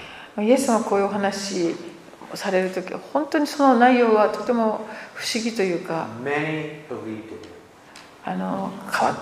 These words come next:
Speaker 1: た内容なんですけれども、そして多くの人が、そして信じていくと。
Speaker 2: Do you know why many believed in him?
Speaker 1: なぜ多くの人がイエス様を信じたんでしょうか？
Speaker 2: The cross had not yet happened.
Speaker 1: 十字架はまだ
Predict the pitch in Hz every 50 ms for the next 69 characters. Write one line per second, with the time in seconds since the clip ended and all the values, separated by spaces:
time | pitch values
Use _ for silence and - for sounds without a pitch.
0 | - - - - 240 233 202 - - - - 214 214 214 220 214 208 214 214 208
1 | 190 180 - - - 180 180 180 214 226 254 269 - - - - - - - -
2 | - - - 233 - - 214 269 320 - - 269 247 262 254 - 247 254 285 269
3 | 247 - - - - - 190 180 - 160 - - - 202 208 226 220 220 - 165
4 | - - - - - - 87 - 151 156 160 175 175 165 156 156 160 165 165 170
5 | 180 185 190 214 220 220 214 - - 143 165 170 175 180 185 175 151 170 160 165
6 | 175 180 185 - 208 196 196 202 208 220 233 - - - - - - - 220 233
7 | 269 302 311 285 - - - - - - - 226 226 233 233 233 214 208 202 -
8 | - 202 196 190 190 185 190 - 190 185 175 175 175 180 185 208 196 190 - -
9 | - 175 175 170 - - 165 151 - - 208 269 - - - - - - - 143
10 | - - - - - 151 151 165 196 233 240 233 - - - - - - - -
11 | - 139 131 139 151 151 147 151 156 151 147 151 151 151 147 143 - - - -
12 | - - _ _ - - _ _ _ _ _ _ - - 240 240 240 247 240 -
13 | 240 233 220 202 202 214 214 -